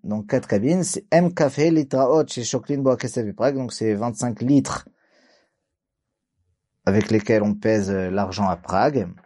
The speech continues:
nitrakot. En pirusho shatfilin zazin ukoman legamre. Donc, lorsque le Rama nous dit que les tfilin, euh, n'ont plus de place, en fait, l'in-, l'intention, c'est pas que les tfilin bougent de l'endroit,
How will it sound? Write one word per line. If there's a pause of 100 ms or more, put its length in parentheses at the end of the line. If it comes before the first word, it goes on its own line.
(220)
nitrakot.
En
pirusho
shatfilin
zazin
ukoman
legamre. (580)
Donc,
lorsque
le
Rama
nous
dit
que
les
tfilin,
euh,
n'ont
plus
de
place,
en
fait,
l'in-,
l'intention,
c'est
pas
que
les
tfilin
bougent
de
l'endroit,